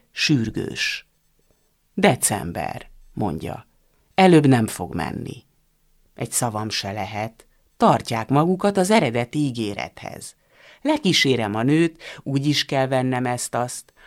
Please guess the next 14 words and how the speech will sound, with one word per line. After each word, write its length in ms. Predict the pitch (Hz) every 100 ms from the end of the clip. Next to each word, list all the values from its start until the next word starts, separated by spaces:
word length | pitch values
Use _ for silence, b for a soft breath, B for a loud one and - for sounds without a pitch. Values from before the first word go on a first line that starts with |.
| b
A 100 | 135
gangon 500 | 135 214 208 190 185
két 300 | 180 135 117
nénike 440 | 120 113 110 104
támaszkodik, 880 | 101 113 120 135 135 - 139 151 151 - b b
kötött 340 | 226 208 107
sapkában 680 | - 123 117 - 104 107 104
szellőzködnek. 1200 | - 107 92 85 78 - - - 78 65 - - _ _ _ _ _
Amikor 380 | 135 127 127 123
visszafelé 680 | 185 254 - 139 117 107 101
jövök, 480 | 113 131 156 156 - -
jól 260 | 160 143
hallhatóan 720 | 117 120 123 117 113 117 110 110
megjegyzik: 840 | 110 101 87 80 - 87 -